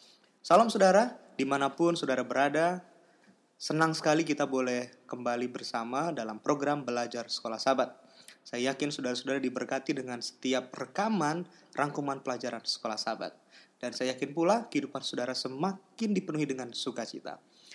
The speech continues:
Saya juga sementara bersukacita pada kesempatan kali ini karena saya kedatangan tamu istimewa. Dan tamu istimewa ini adalah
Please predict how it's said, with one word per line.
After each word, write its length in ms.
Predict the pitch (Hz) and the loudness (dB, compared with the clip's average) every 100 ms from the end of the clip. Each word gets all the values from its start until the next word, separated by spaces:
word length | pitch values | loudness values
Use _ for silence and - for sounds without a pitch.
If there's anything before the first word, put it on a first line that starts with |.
| - - _ - | -20 -20 _ 2
Saya 160 | 269 | 4
juga 160 | 262 220 | 6 6
sementara 320 | 190 175 160 156 | 4 4 4 4
bersukacita 640 | 147 143 147 135 120 147 | 2 0 -2 -2 -2 -2
pada 400 | 160 139 123 120 | -2 -4 -4 -4
kesempatan 480 | 113 - 127 123 120 | -6 -8 -6 -6 -6
kali 320 | 120 120 123 | -8 -8 -4
ini 80 | 165 | -4
karena 560 | 202 123 117 131 139 147 | -4 -6 -6 -6 -4 -6
saya 160 | 131 | -10
kedatangan 400 | 123 123 123 123 | -6 -6 -6 -10
tamu 400 | - 127 190 208 202 | -6 -2 0 0 0
istimewa. 580 | 185 - 151 135 123 107 - _ _ _ - | -4 -2 -2 -2 -4 -4 -10 _ _ _ -4
Dan 240 | 139 131 | -2 0
tamu 220 | 131 131 | -2 -2
istimewa 260 | 127 131 127 | -2 -2 0
ini 160 | 160 | 0
adalah 400 | 156 131 131 135 | 2 0 0 -4